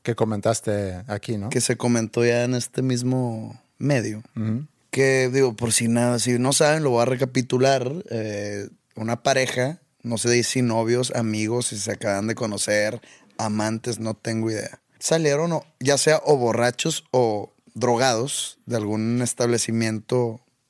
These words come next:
Speaker 2: o algún local donde se vende alcohol o donde hay fiesta. Y van, se sientan a los tacos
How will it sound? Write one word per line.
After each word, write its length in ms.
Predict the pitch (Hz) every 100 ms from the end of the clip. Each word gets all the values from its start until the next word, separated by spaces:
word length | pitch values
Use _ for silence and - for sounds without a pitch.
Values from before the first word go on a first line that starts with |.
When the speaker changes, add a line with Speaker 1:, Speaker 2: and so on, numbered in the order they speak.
| _
Speaker 2:
o 100 | 117
algún 280 | 107 110 113
local 480 | 117 - 117 110
donde 260 | 117 113 107
se 100 | -
vende 240 | 110 107
alcohol 500 | 113 107 - 120 113 123
o 40 |
donde 280 | 113 113 113
hay 80 | 110
fiesta. 480 | 120 120 - - - _ _
Y 120 | 127 123
van, 480 | 113 107 107 113 127
se 120 | 143
sientan 300 | 117 107 123
a 40 |
los 160 | 135 139
tacos 800 | 156 147 - 156 165 - -